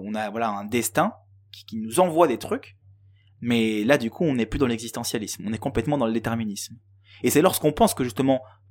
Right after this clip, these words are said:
plus rien n'a de sens, rien n'a de but, que je suis complètement libre, et il y a une forme d'absurdité, qui ici on retrouve chez Camus. C'est parce que le monde est absurde, qu'il y a une sil-, un silence du monde, ben, que justement je suis libre de pouvoir créer mon propre bruit,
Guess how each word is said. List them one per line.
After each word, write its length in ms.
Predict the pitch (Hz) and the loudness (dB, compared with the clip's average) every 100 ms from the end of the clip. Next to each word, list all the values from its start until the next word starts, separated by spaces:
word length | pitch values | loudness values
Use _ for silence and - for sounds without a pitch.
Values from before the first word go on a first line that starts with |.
| - | -2
plus 140 | 156 | 2
rien 200 | 135 151 | 4 6
n'a 100 | 139 | 4
de 60 | 117 | 2
sens, 480 | - 277 302 - - _ _ - | 4 4 2 -4 -10 _ _ -8
rien 220 | - 170 | 2 4
n'a 100 | 135 | 4
de 60 | 139 | 4
but, 200 | 302 - | 2 2
que 100 | 131 | -4
je 60 | |
suis 140 | - - | -2 -2
complètement 480 | 233 160 143 143 | -2 0 0 2
libre, 320 | 139 269 156 - | 4 2 0 0
et 60 | 127 | 2
il 60 | |
y 20 | |
a 40 | 190 | 4
une 60 | |
forme 220 | 175 185 160 | 4 2 4
d'absurdité, 600 | 147 - 175 185 262 226 - - | 2 2 0 2 0 -2 -10 -4
qui 100 | 139 | 0
ici 140 | - | 2
on 60 | 175 | 4
retrouve 300 | 147 147 175 | 2 2 -2
chez 140 | - | 0
Camus. 300 | 156 185 220 - - - | 0 0 0 -4 -16 -8
C'est 160 | - 135 | -2 0
parce 180 | 143 - | 0 2
que 80 | |
le 80 | 135 | 2
monde 160 | 147 139 | 2 0
est 120 | - | 2
absurde, 600 | 123 - - 320 190 - - _ - | 0 -2 2 2 2 -6 -18 _ -12
qu'il 180 | 143 | -6
y 20 | 143 | 0
a 40 | |
une 100 | 143 | 2
sil-, 380 | 139 - 233 190 | 4 2 2 0
un 120 | 143 | 2
silence 600 | 139 220 226 214 180 131 | 4 2 4 4 4 -2
du 140 | 120 123 | -2 0
monde, 460 | 202 240 156 127 - _ - _ _ _ - | 2 4 2 -2 -16 _ -20 _ _ _ 0
ben, 160 | 113 | 0
que 100 | 110 | 2
justement 320 | 110 113 135 196 | -2 0 2 2
je 80 | |
suis 560 | 120 - 110 104 98 92 | 0 -4 -10 -10 -12 -8
libre 280 | 110 160 117 | 0 0 0
de 40 | |
pouvoir 280 | 110 135 117 | -2 -2 -4
créer 200 | - 151 | -2 -2
mon 140 | 143 117 | -2 -2
propre 340 | - 147 - | -2 -2 -2
bruit, 260 | 165 220 | -2 -4